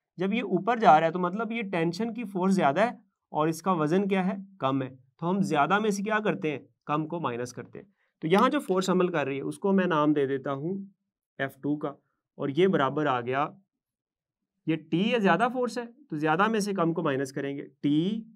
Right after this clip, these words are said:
माइनस एम टू जी। अब एफ़ टू किसके बराबर आ जाएगा, एम टू ए के, ये बराबर आ गया टी माइनस एम टू जी। तो स्टूडेंट्स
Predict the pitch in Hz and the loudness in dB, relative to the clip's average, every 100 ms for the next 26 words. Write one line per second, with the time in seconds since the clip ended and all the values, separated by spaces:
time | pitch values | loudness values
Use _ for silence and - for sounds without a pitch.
0 | _ 131 127 127 165 196 196 - _ _ | _ -8 -4 0 2 0 -4 -14 _ _
1 | _ _ _ _ _ _ 147 160 185 196 | _ _ _ _ _ _ -4 -4 -4 -4
2 | 147 156 208 - _ _ _ - 120 139 | -2 -2 -4 -12 _ _ _ -18 -8 -6
3 | 180 196 190 _ _ _ _ _ _ 175 | -6 -10 -16 _ _ _ _ _ _ -6
4 | 190 190 196 254 226 240 220 208 190 175 | 0 -2 0 -6 -6 -2 2 4 6 4
5 | 147 139 123 - _ _ _ 147 151 160 | 4 -2 -6 -12 _ _ _ -4 -2 -2
6 | 147 139 143 175 202 127 123 120 120 98 | -4 -6 -4 -6 -8 -8 -8 -10 -16 -18
7 | _ _ _ _ 131 135 123 123 127 127 | _ _ _ _ -6 -2 -2 -2 -2 -2
8 | 131 151 165 - 123 131 147 151 120 117 | -2 -2 -4 -8 -8 -4 -2 -2 -4 -4
9 | 143 208 196 - _ _ _ _ _ _ | -4 -6 -8 -18 _ _ _ _ _ _
10 | _ _ 135 123 120 143 202 196 - _ | _ _ -12 -12 -10 -6 -6 -8 -16 _
11 | - 110 120 - - _ _ _ _ _ | -20 -16 -14 -14 -18 _ _ _ _ _
12 | _ _ _ _ _ _ - 147 180 220 | _ _ _ _ _ _ -18 -6 -2 -2
13 | 196 | -2